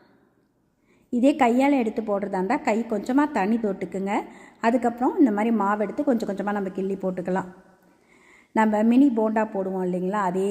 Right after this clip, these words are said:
மாதிரி குட்டி குட்டியா போட்டுக்கிட்டோம்னா இது, இது வந்து பார்த்திங்கன்னா நம்ம ஒரு ரெண்டு நாள் வரைக்கும் கூட வச்சிருக்கலாங்க,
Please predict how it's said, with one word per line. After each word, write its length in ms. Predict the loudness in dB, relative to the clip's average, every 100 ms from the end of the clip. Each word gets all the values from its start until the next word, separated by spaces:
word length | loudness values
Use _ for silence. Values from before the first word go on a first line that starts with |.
| -2
மாதிரி 200 | -2 -2 -2
குட்டி 160 | -2 -4
குட்டியா 260 | -6 -4 -4 -2
போட்டுக்கிட்டோம்னா 580 | -6 -6 -8 -4 -2 -2 -4 -16 -20 _ _ _ _ _ _ _ _ _ _ _ _ _ _ _ _ -6
இது, 120 | -2 0 2 2
இது 80 | 4
வந்து 140 | 4 4 0
பார்த்திங்கன்னா 380 | 0 -2 2 2
நம்ம 160 | 2 0
ஒரு 60 | 0 0
ரெண்டு 180 | 2 2
நாள் 180 | 2 2
வரைக்கும் 280 | 0 -2 -2
கூட 100 | 0 -2
வச்சிருக்கலாங்க, 600 | -2 -4 -2 -2 -2 -4